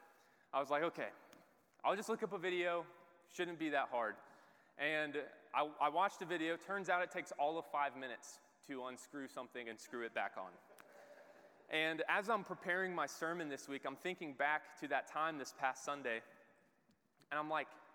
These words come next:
"Was I really trying to get out of five minutes worth of work for the ability to push a button and have my clothes dried for me, like, super quickly? How spoiled am I as a human,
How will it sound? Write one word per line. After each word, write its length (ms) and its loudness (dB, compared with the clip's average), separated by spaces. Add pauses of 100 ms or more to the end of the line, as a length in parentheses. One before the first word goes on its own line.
(400)
"Was 160 -2
I 140 8 (160)
really 300 2
trying 360 0
to 40 0
get 220 0
out 180 4
of 80 -4 (160)
five 280 4 (140)
minutes 300 -4
worth 200 -6
of 80 -8 (180)
work 320 0
for 80 -2
the 200 0
ability 560 2
to 120 2
push 320 -2
a 80 2 (160)
button 400 2 (260)
and 100 -2
have 300 6
my 140 4
clothes 400 0
dried 340 6
for 120 -4
me, 180 0
like, 220 2
super 440 -6
quickly? 460 -2 (1400)
How 220 4
spoiled 840 4
am 180 4
I 260 4 (140)
as 140 2
a 80 4
human, 400 -2